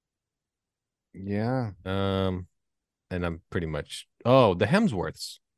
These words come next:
Speaker 2: How we can, how
Speaker 1: Oh,
Speaker 2: can I
Speaker 1: that's
Speaker 2: forget
Speaker 1: right.
Speaker 2: the
Speaker 1: The
Speaker 2: Hemsworths?
Speaker 1: Hemsworths.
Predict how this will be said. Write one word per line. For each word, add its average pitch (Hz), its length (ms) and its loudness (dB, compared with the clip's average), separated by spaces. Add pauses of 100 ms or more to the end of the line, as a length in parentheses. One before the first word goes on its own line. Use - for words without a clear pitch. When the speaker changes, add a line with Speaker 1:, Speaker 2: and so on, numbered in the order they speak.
(580)
Speaker 2:
How 127 80 0
we 147 100 2
can, 143 160 0
how 131 100 2
Speaker 1:
Oh, 135 40 2
Speaker 2:
can 214 120 4
I 220 60 8
Speaker 1:
that's 214 120 4
Speaker 2:
forget 127 160 2
Speaker 1:
right. 151 140 4
Speaker 2:
the 143 60 4
Speaker 1:
The 147 140 0
Speaker 2:
Hemsworths? 180 440 2
Speaker 1:
Hemsworths. 87 640 -8